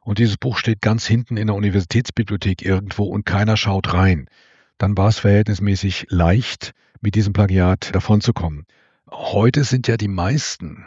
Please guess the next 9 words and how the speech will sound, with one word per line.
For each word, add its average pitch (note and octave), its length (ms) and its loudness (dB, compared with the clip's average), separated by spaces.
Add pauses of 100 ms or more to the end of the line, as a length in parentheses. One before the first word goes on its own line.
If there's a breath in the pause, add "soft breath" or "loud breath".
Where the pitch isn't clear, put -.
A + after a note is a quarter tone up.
wissenschaftlichen F#2+ 1120 -2
Texte - 540 -2 (320 soft breath)
digitalisiert G2 880 2
und A2+ 100 -6
man G#2+ 160 -2
kann G#2+ 200 -2
über G2+ 180 -4
das F2 140 -4
Internet B2 560 0